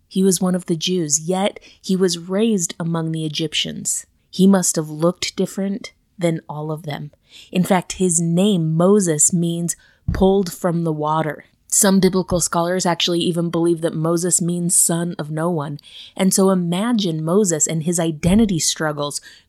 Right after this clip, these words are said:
growing up, looking different from everyone around him, having a name that literally means rescued or pulled from the water.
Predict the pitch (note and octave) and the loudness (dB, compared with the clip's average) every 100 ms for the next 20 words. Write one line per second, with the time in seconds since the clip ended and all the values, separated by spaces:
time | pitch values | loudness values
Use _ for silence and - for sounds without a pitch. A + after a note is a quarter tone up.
0 | - G3 G3 G#3 G3+ F#3+ - G3+ G#3 A3 | -2 2 4 4 4 2 2 0 4 2
1 | F#3+ G3 - F#3 - F3+ F3 F#3 F3 F3 | 2 0 -2 -10 -6 -4 -4 -4 -4 -4
2 | D#3+ E3 F3+ F#3 F#3+ D#3+ D3 - _ _ | -6 -6 -4 -2 -2 -2 -6 -10 _ _
3 | _ - G3 G#3 G3+ E3 F3 F#3+ F3+ D3+ | _ -2 2 4 4 2 2 2 0 -2
4 | E3+ G3 G3+ F#3 E3+ E3 E3+ D#3+ D#3 - | 0 2 2 0 -2 -4 -4 -4 -6 -8
5 | _ _ E3 F3 - E3+ D#3 D3+ - F3 | _ _ -2 2 0 0 -4 -4 -4 -2
6 | E3+ - D#3+ D#3+ D#3 D#3 D#3+ - | -2 -4 -4 -4 -4 -2 -4 -6